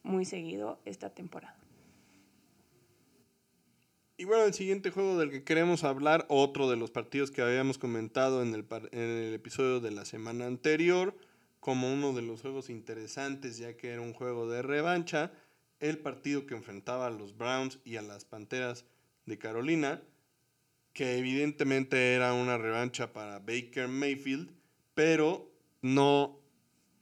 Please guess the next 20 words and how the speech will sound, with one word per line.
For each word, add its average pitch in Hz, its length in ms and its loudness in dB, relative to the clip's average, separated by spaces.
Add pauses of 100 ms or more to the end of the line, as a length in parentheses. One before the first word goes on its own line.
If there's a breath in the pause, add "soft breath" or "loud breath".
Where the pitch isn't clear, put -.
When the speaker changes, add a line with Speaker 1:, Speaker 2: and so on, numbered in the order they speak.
(340)
Speaker 2:
se 120 220 -4
dio 117 320 0
el 120 160 -2
resultado 117 680 -2
que 120 100 -14
esperaba 120 540 -4
la 104 320 -10
afición 123 600 -6 (180)
local, 165 640 0 (300)
ya 135 360 -4
que 135 400 -4
no 139 580 -4
fue 139 280 -6
suficiente 120 800 -12
para 101 240 -16
Baker 123 420 -8
Mayfield 120 580 -12
y 110 120 -18
las 101 180 -18
Panteras 127 640 -10